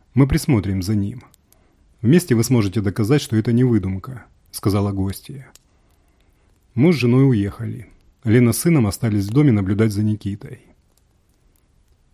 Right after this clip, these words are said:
Три человека беседовали на лавке в левом пределе храма.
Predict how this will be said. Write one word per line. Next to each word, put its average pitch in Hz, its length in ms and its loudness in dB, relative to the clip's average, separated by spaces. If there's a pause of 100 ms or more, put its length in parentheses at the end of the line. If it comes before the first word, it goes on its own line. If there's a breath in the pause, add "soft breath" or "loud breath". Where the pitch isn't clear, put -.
(840)
Три 131 200 4
человека 139 440 4
беседовали 110 500 2
на 110 140 2
лавке 139 300 0
в 101 80 0
левом 113 280 2
пределе 107 380 0
храма. 104 520 -8